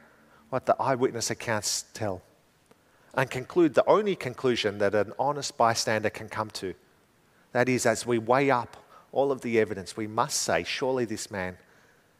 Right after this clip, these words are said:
was the Son of God." And so we thank you for that news, and we thank you that because of his death, you've thrown open the door,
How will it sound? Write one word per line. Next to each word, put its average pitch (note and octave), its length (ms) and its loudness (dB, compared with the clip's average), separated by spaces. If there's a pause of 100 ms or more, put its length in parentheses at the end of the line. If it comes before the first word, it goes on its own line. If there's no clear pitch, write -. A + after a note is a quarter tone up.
(240)
was G2+ 120 -14
the G2+ 80 -10
Son G2 260 -8
of F2+ 120 -16
God." F2 200 -8 (1040)
And A#2+ 120 -8
so C#3 100 4
we D#3+ 120 4
thank D#3+ 280 4
you D3 80 -4
for C3+ 220 4
that A#2+ 180 4
news, D3+ 240 -2
and C#3 80 -2
we C3 80 -2
thank F3+ 300 -2
you D#3+ 80 -10
that D3+ 160 2
because D3 360 0
of C3 100 -2
his B2+ 200 -2
death, G#2 240 2 (400)
you've A#2 160 -2
thrown C#3 420 0
open D3 320 4
the A2+ 100 2
door, F#2+ 320 0